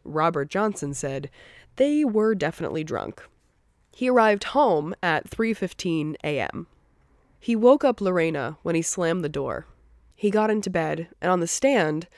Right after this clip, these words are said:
John said he doesn't remember if he had sex with Lorena or not. However, Lorena testified that John raped her and sodomized her that night when he got home. Afterward, she asked him why he would do that to her again and again and why he would hurt her and hurt her feelings.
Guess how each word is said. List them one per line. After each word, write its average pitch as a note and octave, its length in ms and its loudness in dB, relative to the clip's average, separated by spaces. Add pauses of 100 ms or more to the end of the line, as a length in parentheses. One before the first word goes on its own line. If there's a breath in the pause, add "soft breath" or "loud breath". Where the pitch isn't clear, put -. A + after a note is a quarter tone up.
(140 soft breath)
John D#4 280 4
said C#4 240 2
he A3+ 140 2
doesn't G3+ 240 2
remember E3+ 560 -2
if - 200 -4
he E3 80 -4
had D3+ 180 -4
sex D#3 320 -6
with D3 180 -8
Lorena D3+ 380 -4
or C3+ 120 -4
not. D3+ 440 -6 (500 soft breath)
However, F#3+ 540 4
Lorena F#3+ 480 2
testified D3 800 -6 (340 soft breath)
that D3+ 160 -6
John E3+ 340 0
raped E3 360 -2
her D3 340 -6 (220)
and E3 160 -4
sodomized D#3+ 640 -4
her D3 100 -8
that C#3 220 -8
night C#3+ 400 -8
when D#3 100 -8
he D#3+ 80 -6
got D3+ 200 -8
home. C#3 360 -10 (800)
Afterward, E3 680 -2 (320 loud breath)
she - 240 -4
asked F3 300 -2
him E3 220 -2
why F3 440 0
he G3 180 -2
would F3+ 160 -2
do E3+ 140 -4
that D#3 220 -6
to D#3 80 -12
her D3 260 -6
again E3 400 -4
and F3 140 -4
again E3 520 -6
and D#3 200 -6
why F3+ 260 -2
he F#3 160 -4
would E3 140 -2
hurt - 320 -4
her D#3 400 -8
and D#3+ 140 -8
hurt E3+ 200 -4
her E3 80 -6
feelings. D#3 640 -6